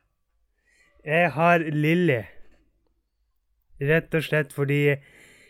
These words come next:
hun gjør liksom alt. F-, alt klart, liksom.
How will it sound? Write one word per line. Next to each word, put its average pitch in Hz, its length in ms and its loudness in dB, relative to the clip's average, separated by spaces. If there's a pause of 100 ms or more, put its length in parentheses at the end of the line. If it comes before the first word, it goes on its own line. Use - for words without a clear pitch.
(500)
hun 185 300 2 (440)
gjør 151 560 0
liksom 156 300 -6 (120)
alt. - 640 -2 (720)
F-, - 520 -20 (100)
alt 175 240 -2
klart, 135 360 0
liksom. 143 340 -2